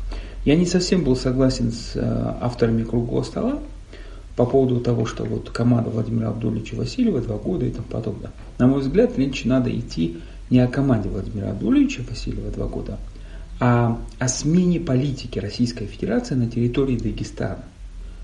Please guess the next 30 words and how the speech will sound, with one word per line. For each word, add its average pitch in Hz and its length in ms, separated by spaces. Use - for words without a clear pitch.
за 117 200
последние 147 600
вот 123 300
два 113 160
года. - 400
К - 80
чему 135 300
это - 120
привело 156 460
и - 140
как? - 420
И 127 460
я 139 160
думаю, 139 220
это 123 80
было 123 160
бы 120 120
корректнее, 196 460
потому 139 360
что 127 120
Владимир 127 340
Абдуллович 123 420
Васильев, 120 520
Артем 139 480
Алексеевич 117 440
Дунов, 113 300
там, 101 220
Владимир 117 440
Валерьевич 113 460
Иванов, 113 340